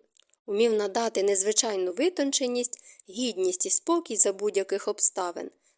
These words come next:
надавала йому воістину царственний вигляд.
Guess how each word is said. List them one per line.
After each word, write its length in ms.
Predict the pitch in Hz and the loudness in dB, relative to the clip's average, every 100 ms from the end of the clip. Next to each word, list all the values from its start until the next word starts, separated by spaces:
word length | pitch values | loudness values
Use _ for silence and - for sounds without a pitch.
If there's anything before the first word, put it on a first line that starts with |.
| - | -4
надавала 540 | 196 190 190 208 196 | -2 0 0 0 0
йому 340 | 185 185 185 175 | 0 0 0 0
воістину 640 | 175 208 339 - 269 262 | 0 0 0 0 -2 -4
царственний 720 | 262 - 180 - - 208 208 | -4 -6 0 -2 -2 -4 -2
вигляд. 580 | 214 196 170 - - - | 0 -2 -4 -12 -14 -20